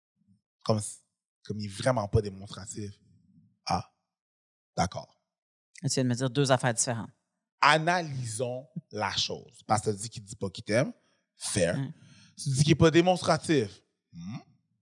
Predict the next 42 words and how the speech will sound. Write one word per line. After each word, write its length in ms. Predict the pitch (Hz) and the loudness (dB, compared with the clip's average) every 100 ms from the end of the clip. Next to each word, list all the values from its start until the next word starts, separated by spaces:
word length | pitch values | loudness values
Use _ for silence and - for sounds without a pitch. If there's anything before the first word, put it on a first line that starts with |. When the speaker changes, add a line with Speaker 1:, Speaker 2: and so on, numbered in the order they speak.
| _ _ _ _ _ _ | _ _ _ _ _ _
Speaker 1:
Un 80 | - 466 277 | 8 10 8
égale 380 | 156 165 165 135 | 8 6 6 6
pas 140 | 147 | 8
l'autre, 420 | 139 139 110 - | 8 6 4 -4
là. 160 | 104 82 - _ _ | -10 -12 -20 _ _
Speaker 2:
Mhm. 320 | 139 127 139 127 | -8 -4 -6 -8
Speaker 1:
OK, 200 | 120 - | -8 -4
parfait. 400 | - - - 85 - - _ - | -2 -2 -6 -12 -14 -20 _ 4
Toi, 140 | 175 | 4
qu'est-ce 180 | 151 120 | 4 -4
que 80 | 131 | -8
tu 140 | - | -2
fais 120 | 151 | 0
pour 120 | 127 117 | 0 -2
lui 60 | |
montrer 200 | 107 104 | -4 -6
que 60 | 110 | -4
je 60 | 113 | -2
l'aime ? 200 | 113 95 | -4 -6
Ben, 240 | 90 90 | -10 -8
je 60 | 98 | -8
suis 80 | |
tout 100 | - | -4
le 80 | 117 | -4
temps 180 | 110 104 | -2 -2
là, 140 | 120 117 | -2 0
je 80 | |
l'aime, 320 | 110 101 113 110 | 2 0 -2 -4
je 60 | |
l'aime, 260 | 104 104 117 | -6 -8 -10
je 60 | |
l'aime. 300 | 113 101 107 139 | -10 -10 -12 -16
Cool. 280 | - 113 90 - _ _ _ _ _ _ _ _ _ | -8 -8 -8 -14 _ _ _ _ _ _ _ _ _
Speaker 2:
En 60 | 143 | 0
ça, 120 | 143 | 0
j'ai 140 | 120 120 | 0 -8
dit. 220 | 120 127 _ _ _ _ _ | -14 -14 _ _ _ _ _
Speaker 1:
Toi, 360 | - 123 131 196 - | 2 6 6 4 -8
Speaker 2:
Mhm. 240 | 131 139 - _ _ _ _ | -10 -12 -14 _ _ _ _
Speaker 1:
words 360 | 117 127 127 117 | 4 4 4 2
of 80 | 113 | 2
affirmation. 640 | 110 113 101 101 - | 2 0 -4 -2 -4